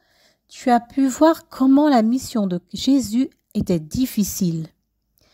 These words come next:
Mais Jésus a su aller jusqu'au bout pour nous sauver.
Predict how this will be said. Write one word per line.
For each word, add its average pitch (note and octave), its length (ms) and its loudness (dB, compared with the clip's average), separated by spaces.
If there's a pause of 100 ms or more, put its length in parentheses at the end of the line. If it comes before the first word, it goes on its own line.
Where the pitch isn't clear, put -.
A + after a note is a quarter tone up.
(340)
Mais G3 280 4
Jésus A#3 440 2
a C#4+ 100 4
su A#3+ 480 -4
aller G3+ 260 0
jusqu'au A#3+ 460 -4
bout F3 360 -6 (480)
pour A#3 160 0
nous A#3+ 140 4
sauver. F3+ 560 -2